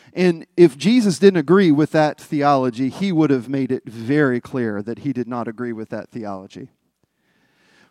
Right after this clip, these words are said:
But instead of backing them down, he did the opposite, and he actually leaned into it.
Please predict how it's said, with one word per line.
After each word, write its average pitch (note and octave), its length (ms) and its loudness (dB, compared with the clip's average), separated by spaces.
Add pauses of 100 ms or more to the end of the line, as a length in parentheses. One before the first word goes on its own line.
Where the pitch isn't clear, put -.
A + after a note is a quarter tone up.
(340)
But D3+ 280 4
instead F#3 480 2
of B2+ 320 2 (180)
backing D#3 480 -2
them C3 160 -2
down, C#3 300 -2
he C#3 120 -6
did B2+ 160 -4
the A#2+ 140 -4
opposite, A#2 480 -8
and A#2+ 160 -14
he C3+ 160 -10
actually B2 480 -6
leaned A#2+ 580 -8
into B2 460 -8
it. - 320 -18